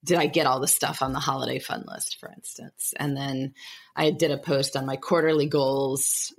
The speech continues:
that I had set for the year. And I did a mid-year post on how I was doing <laughs> on those quarterly goals. And, um, so I probably should do an end-of-year post on, on how I did on the quarterly goals. And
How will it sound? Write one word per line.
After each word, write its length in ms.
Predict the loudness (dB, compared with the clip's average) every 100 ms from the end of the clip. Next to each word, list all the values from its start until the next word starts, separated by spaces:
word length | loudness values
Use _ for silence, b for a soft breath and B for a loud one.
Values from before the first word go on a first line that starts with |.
| -6
that 100 | -4
I 40 |
had 200 | -4 -4
set 300 | -4 -4 -4
for 60 | -6
the 100 | -6
year. 260 | -6 -8
And 300 | -10 -10 -12 -8
I 100 | -2
did 140 | 0
a 60 | 2
mid-year 540 | 2 2 2 2 2
post 420 | 0 0 -2 -4
on 300 | -4 -4 -8
how 160 | 0 2
I 120 | 4
was 140 | 2 2
doing 400 | 2 2 0 -4 -2
<laughs> 60 |
on 200 | 0 2
those 180 | 2 0
quarterly 420 | 0 0 2 0
goals. 440 | -2 -4 -6 -8 -6
And, 220 | -6 -6 B B B B
um, 220 | -8 -6
so 120 | -6 -4
I 40 |
probably 220 | -2 -2
should 120 | -2
do 80 | 0
an 100 | 2
end-of-year 440 | 4 4 4 2 2
post 420 | 2 2 0 -4
on, 260 | -4 -6 -8
on 160 | -8 -6
how 160 | -4
I 140 | -4 -2
did 240 | -2 -2
on 160 | -4 -6
the 160 | -8 -10
quarterly 400 | -6 -4 -4 -6
goals. 400 | -10 -18 -18 -16
And 160 | -16